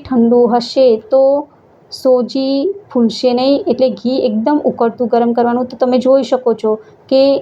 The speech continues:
કઈ રીતે ખબર પડશે કે ઘી ગરમ થયું છે. તો આવી રીતે થોડી સોજી અંદર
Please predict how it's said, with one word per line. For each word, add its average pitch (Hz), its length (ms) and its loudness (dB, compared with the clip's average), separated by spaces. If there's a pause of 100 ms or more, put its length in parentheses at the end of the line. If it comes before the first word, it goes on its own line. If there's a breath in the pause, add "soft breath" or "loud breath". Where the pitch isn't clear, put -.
(300)
કઈ 311 200 0
રીતે 254 260 0 (180)
ખબર 226 220 -2 (100)
પડશે 220 340 -2
કે 254 80 4 (100)
ઘી 226 220 2
ગરમ 220 200 0 (120)
થયું 214 240 0
છે. 226 100 0 (320 soft breath)
તો 262 100 0
આવી 262 140 2
રીતે 277 480 2
થોડી 302 460 0
સોજી 233 340 0
અંદર 226 180 2